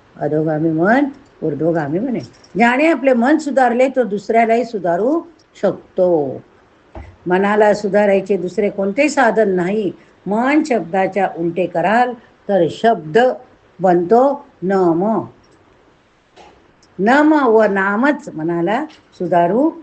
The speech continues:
शकतात. मनाला स्थिर करण्यास नाम जपाची आवश्यकता नाही. जपाने मनाची मनोमलिनता, चंचलता दूर होते.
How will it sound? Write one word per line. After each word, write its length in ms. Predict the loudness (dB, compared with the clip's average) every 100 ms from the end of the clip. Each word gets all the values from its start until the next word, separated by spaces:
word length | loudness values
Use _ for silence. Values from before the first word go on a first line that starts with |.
| -18 -10
शकतात. 600 | -10 -8 -4 -2 -2 0 -2 -2 _ _ _ -6
मनाला 640 | -2 0 2 0 2 0 -2
स्थिर 440 | -2 0 2 2
करण्यास 600 | 0 -4 -2 -2 -2 -6 _ _ -4
नाम 360 | 0 2 2
जपाची 560 | 0 -2 -2 -2 -2 -2
आवश्यकता 600 | -4 -4 -10 -6 -2 -2
नाही. 520 | -2 -2 -2 0 -2 -4 _ -12 0
जपाने 600 | 0 2 2 2 0 -4
मनाची 580 | -4 -2 -2 -4 -4 -2
मनोमलिनता, 1300 | 0 0 0 -4 -8 -4 0 2 2 0 -2 -4 -6 -10 _ _ -6
चंचलता 640 | -2 0 2 0 0 0 -2
दूर 260 | 0 0 0
होते. 440 | -2 -4 -8